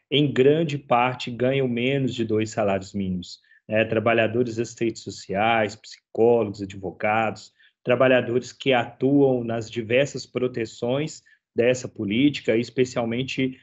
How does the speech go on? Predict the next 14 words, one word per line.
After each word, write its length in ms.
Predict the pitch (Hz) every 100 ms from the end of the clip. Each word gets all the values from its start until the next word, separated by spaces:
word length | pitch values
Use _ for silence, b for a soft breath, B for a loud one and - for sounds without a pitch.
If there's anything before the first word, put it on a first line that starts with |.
| -
nos 160 | 113 104
espaços 500 | 117 - 127 147 -
regionais 520 | 127 127 117 110 110
da 120 | 110
cedese, 800 | 107 117 98 110 123 131 123 147 b b b 107
ganham 360 | 127 147 156
infinitamente 1040 | 151 190 - 214 143 143 123 120 123 -
menos, 480 | 113 117 135 151 143
justamente 640 | - 143 185 160 143 143
porque 560 | - 147 - 143 147 - _
a 100 | 139
ausência 520 | 147 131 135 160 -
de 100 | 135
orçamento 1000 | 139 135 - 135 120 117 117 117 113 113